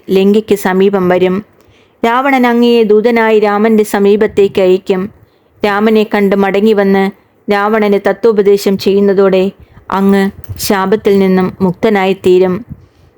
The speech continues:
വീണ്ടും ഇവിടെ വന്ന് തപസ് തുടരണം." ഇങ്ങനെ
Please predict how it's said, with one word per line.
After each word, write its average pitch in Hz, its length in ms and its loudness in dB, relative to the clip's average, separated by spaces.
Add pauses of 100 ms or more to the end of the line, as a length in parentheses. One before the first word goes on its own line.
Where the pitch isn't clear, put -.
(100)
വീണ്ടും 247 440 2
ഇവിടെ 233 220 2
വന്ന് 220 300 2 (100)
തപസ് 202 340 -2
തുടരണം." 196 520 -2 (500)
ഇങ്ങനെ 214 360 2